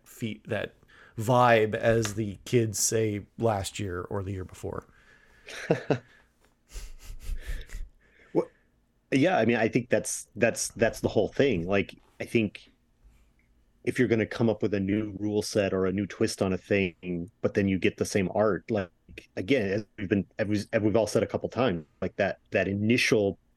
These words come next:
Speaker 2: blush of, like, what you see, the art is so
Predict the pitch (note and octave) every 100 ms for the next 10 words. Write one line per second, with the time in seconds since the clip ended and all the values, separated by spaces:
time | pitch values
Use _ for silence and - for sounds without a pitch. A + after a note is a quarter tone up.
0 | _ _ _ - _ F#2+ A2+ A2 F#2+ -
1 | - G2+ G#2 F2+ - G2+ F#2 - G#2+ A2
2 | A#2 G#2 - B2+ G#2+ F#2+ F2+ F#2 - _
3 | - G#2 G2+ A2 G#2 - - A#2+ G#2